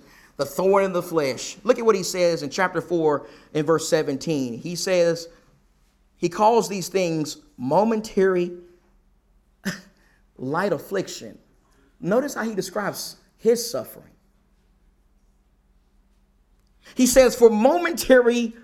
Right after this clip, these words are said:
light affliction is producing for us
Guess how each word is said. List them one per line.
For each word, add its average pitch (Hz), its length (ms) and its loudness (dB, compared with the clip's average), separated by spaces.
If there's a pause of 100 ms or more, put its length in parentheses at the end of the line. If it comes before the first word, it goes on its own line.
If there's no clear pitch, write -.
(280)
light 320 440 4
affliction 269 840 0 (500)
is 269 160 8
producing 277 540 2
for 233 180 4
us 185 380 0